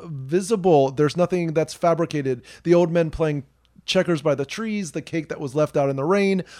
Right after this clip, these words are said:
all of these things, uh, that were talked about in the song are things I actually saw.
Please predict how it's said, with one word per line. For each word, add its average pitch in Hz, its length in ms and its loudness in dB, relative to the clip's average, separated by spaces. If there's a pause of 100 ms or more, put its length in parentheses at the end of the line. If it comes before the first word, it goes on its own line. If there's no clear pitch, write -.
(200)
all 220 280 8
of 175 160 0
these 180 240 -2
things, 165 480 -4 (260)
uh, 151 180 2
that 147 200 0
were 147 120 -2
talked 160 260 -2
about 143 260 2
in 147 80 -4
the 135 80 -2
song 139 420 0
are 135 140 -2
things 147 320 -4
I 131 120 0 (100)
actually 143 560 -2
saw. 131 400 2